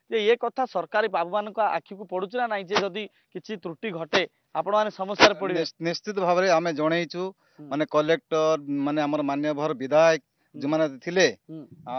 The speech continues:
Speaker 2: ପୂର୍ବତନ ବିଧାୟକ, ବର୍ତ୍ତମାନର ବିଧାୟକ ସମସ୍ତଙ୍କୁ ଜଣାଇଛି,
Speaker 1: ହୁଁ।
Speaker 2: ଲିଖିତ ଆକାରରେ ବି ଜଣାଇଛି।
Speaker 1: ହୁଁ।
Speaker 2: କିନ୍ତୁ ଆଜି ଯାଏ ତାର କୌଣସି ପଦକ୍ଷେପ ନେଉନାହାନ୍ତି।
Speaker 1: ହୁଁ।
Speaker 2: କାହିଁକି ନା ସବୁବେଳେ ସେମାନେ ଚାହାନ୍ତି ଆମକୁ ତ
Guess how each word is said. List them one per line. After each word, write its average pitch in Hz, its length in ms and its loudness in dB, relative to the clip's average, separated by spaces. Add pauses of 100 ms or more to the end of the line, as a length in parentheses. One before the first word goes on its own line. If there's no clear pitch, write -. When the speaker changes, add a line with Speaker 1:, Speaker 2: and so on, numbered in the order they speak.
(340)
Speaker 2:
ପୂର୍ବତନ 156 440 -2
ବିଧାୟକ, 151 400 4
ବର୍ତ୍ତମାନର 156 440 -4
ବିଧାୟକ 156 340 2
ସମସ୍ତଙ୍କୁ 202 440 -2
ଜଣାଇଛି, 170 420 2
Speaker 1:
ହୁଁ। - 300 -20
Speaker 2:
ଲିଖିତ 147 320 -4
ଆକାରରେ 190 260 6
ବି 208 80 4
ଜଣାଇଛି। 180 480 0
Speaker 1:
ହୁଁ। - 400 -18
Speaker 2:
କିନ୍ତୁ 165 300 0
ଆଜି 170 300 2
ଯାଏ 233 140 6
ତାର 202 280 2
କୌଣସି 208 420 -2
ପଦକ୍ଷେପ 202 520 0
ନେଉନାହାନ୍ତି। 170 480 -2 (180)
Speaker 1:
ହୁଁ। 147 140 -18 (200)
Speaker 2:
କାହିଁକି 202 300 6
ନା 220 120 6 (680)
ସବୁବେଳେ 233 380 10
ସେମାନେ 220 300 2
ଚାହାନ୍ତି 202 440 2 (280)
ଆମକୁ 185 300 -2
ତ 185 80 0